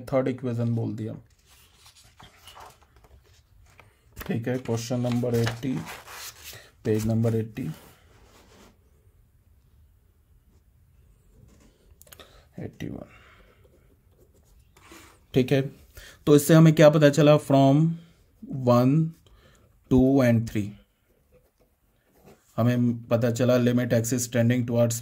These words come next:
pi minus f x is equals to limit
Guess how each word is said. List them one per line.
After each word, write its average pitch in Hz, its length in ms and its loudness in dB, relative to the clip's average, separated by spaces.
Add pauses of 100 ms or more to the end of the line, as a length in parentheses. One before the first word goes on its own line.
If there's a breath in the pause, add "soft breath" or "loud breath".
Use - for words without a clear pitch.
pi 117 160 2 (120)
minus 123 520 -2
f 117 200 -6
x 131 220 -6 (1080)
is 117 180 -4
equals 117 400 -4
to 127 140 -6 (100)
limit 117 420 -2